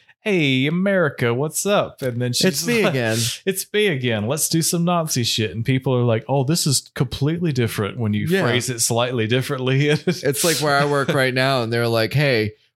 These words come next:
Speaker 2: we're rich, and everybody around us is poor. We're gonna buy their housing." And has anybody heard of the term gentrification?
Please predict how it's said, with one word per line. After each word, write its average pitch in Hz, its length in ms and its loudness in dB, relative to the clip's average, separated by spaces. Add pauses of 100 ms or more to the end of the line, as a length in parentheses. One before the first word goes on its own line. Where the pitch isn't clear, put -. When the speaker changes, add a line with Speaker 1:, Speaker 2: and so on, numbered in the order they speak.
Speaker 2:
we're 135 240 0
rich, 135 540 0
and 110 260 -2
everybody 120 460 2
around 117 360 2
us 101 180 2
is 107 160 2
poor. 110 440 0 (320)
We're 117 140 2
gonna 120 140 0
buy 113 240 2
their 110 200 0
housing." 110 640 0 (480)
And 113 340 2 (120)
has 113 200 0
anybody 127 400 0
heard 127 300 4
of 127 160 -2
the 117 80 -2
term 120 340 2 (120)
gentrification? 113 1500 0